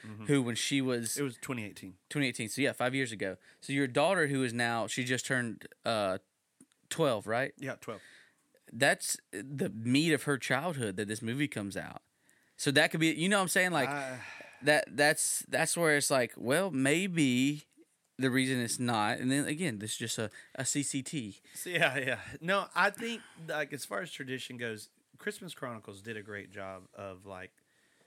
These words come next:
Speaker 1: Santa. That's a pretty cool Santa.
Speaker 2: Yes.
Speaker 1: Like
Speaker 2: Kurt Russell's a great Santa.
Speaker 1: And then Goldie Hawn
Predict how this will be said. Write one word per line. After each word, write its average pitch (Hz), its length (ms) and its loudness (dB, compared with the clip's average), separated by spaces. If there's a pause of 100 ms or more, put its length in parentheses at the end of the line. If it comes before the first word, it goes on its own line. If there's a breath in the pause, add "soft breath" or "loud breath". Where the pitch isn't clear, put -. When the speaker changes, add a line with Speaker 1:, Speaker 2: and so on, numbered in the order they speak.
(100 soft breath)
Speaker 1:
Santa. 170 800 -6 (260)
That's 135 300 0
a 165 80 -2
pretty 143 360 -6
cool 117 300 -10
Santa. 92 560 -14
Speaker 2:
Yes. 120 540 0
Speaker 1:
Like 127 400 -2
Speaker 2:
Kurt 135 180 2
Russell's 120 320 0
a 107 60 -4
great 98 240 -2
Santa. - 360 -10 (200)
Speaker 1:
And 135 220 -6
then 113 560 -6
Goldie 123 320 -4
Hawn 110 580 -10